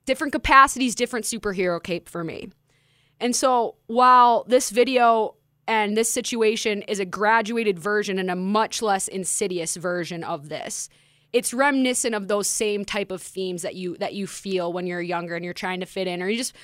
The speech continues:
feel at all times. I mean, how many times did you walk into, uh, a room in the last couple weeks and be like, "Where's my mask?" Or, uh, "What am I doing with my face?" Because for the last two years, it's been covered up, and now I have to relearn stuff, right?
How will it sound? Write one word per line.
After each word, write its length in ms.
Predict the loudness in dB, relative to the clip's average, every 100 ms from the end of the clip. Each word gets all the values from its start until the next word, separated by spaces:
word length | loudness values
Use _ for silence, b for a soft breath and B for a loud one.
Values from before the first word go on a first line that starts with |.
| B
feel 280 | -2 2 2
at 200 | 2 -2 0
all 260 | 6 6
times. 380 | 6 0 -2 -4
I 20 |
mean, 160 | -4 -4 b b b _
how 120 | -2 2
many 140 | 2
times 260 | 4 2 2
did 120 | 2
you 120 | 4
walk 280 | 6 4 4
into, 640 | 0 0 0 0 2 2
uh, 360 | 4 4 4 2
a 80 | 0
room 240 | 0 0
in 60 | 0
the 60 | 4
last 260 | 4 4
couple 280 | 0 -2 -2
weeks 340 | -2 -4 -6 -4
and 240 | -2 2
be 80 | 2
like, 140 | 2
"Where's 140 | -2 -4
my 80 | -2
mask?" 320 | -2 -4 -6
Or, 300 | -2 0 -2 b b b b -4
uh, 400 | 2 4 4 2 0
"What 200 | -2 0
am 60 |
I 80 | 0
doing 220 | 0 0
with 120 | 0
my 120 | -2 -4
face?" 420 | -2 -4 -4 -6
Because 320 | -4 -4 -4
for 80 | 0
the 60 |
last 200 | 2 0 -2
two 100 | -2
years, 180 | -2
it's 120 | -2 -8
been 120 | -8
covered 400 | -4 -2 0 2
up, 320 | 4 4 0 -8
and 120 | -4 0
now 160 | 2
I 60 | 2
have 140 | 0 -4
to 80 |
relearn 500 | -6 -2 0 0 0
stuff, 400 | -2 -4 -4 -4
right? 280 | -2 -2 -4